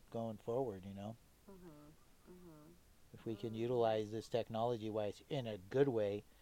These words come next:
Speaker 1: if
Speaker 2: Right.
Speaker 1: it's gonna be good for the earth, if it's gonna be good for, you know, the wind, and it's gonna be good for the water, it's gonna,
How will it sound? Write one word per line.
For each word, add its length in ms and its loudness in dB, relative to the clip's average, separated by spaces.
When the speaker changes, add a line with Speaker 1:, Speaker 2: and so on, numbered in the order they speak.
Speaker 1:
if 80 -6
Speaker 2:
Right. 100 -4
Speaker 1:
it's 140 -4
gonna 200 -4
be 320 -6
good 200 2
for 160 4
the 180 0
earth, 320 2
if 120 -6
it's 120 -14
gonna 180 -6
be 280 -6
good 280 0
for, 180 0
you 140 -6
know, 260 0
the 80 -4
wind, 400 -2
and 240 -4
it's 200 -10
gonna 180 -6
be 260 -4
good 200 2
for 140 -2
the 80 0
water, 460 2
it's 120 -6
gonna, 320 -6